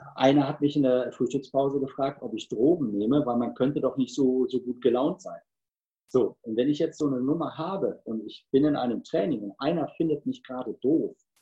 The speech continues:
und ist jetzt introvertiert oder zieht sich zurück oder seine Oma ist krank oder sein Hund oder seine Frau und er macht doch dann nicht mit, dann würde ich mir doch nie erlauben, als Trainer zu sagen,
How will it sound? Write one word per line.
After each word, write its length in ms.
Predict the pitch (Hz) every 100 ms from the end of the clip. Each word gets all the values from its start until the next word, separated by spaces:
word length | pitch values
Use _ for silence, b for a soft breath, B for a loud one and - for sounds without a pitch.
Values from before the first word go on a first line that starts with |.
| _ _
und 180 | 131 123
ist 120 | 120
jetzt 320 | 120 - - -
introvertiert 640 | 190 220 135 107 - 107
oder 180 | 101 98
zieht 200 | - 147
sich 160 | - -
zurück 420 | 117 160 185 -
oder 300 | - 135 135
seine 320 | 120 120 117 -
Oma 380 | 185 208 127 98
ist 220 | - -
krank 240 | 95 92 143
oder 200 | 139 117
sein 220 | 117 110
Hund 180 | 202 180
oder 180 | 110 107
seine 300 | 104 101 - -
Frau 320 | 170 - - _ _
und 100 | 127
er 100 | 123
macht 220 | 131 - 127
doch 180 | - - -
dann 220 | 139 147
nicht 280 | 117 - 160
mit, 260 | 208 - _ _ _
dann 240 | 117 117 - _ _
würde 300 | 117 123 165
ich 80 | -
mir 80 | 147
doch 180 | 131 127
nie 200 | 151 220
erlauben, 460 | 120 110 165 190
als 220 | 117 110
Trainer 300 | - 123 139
zu 100 | 135
sagen, 480 | 113 117 123 139 -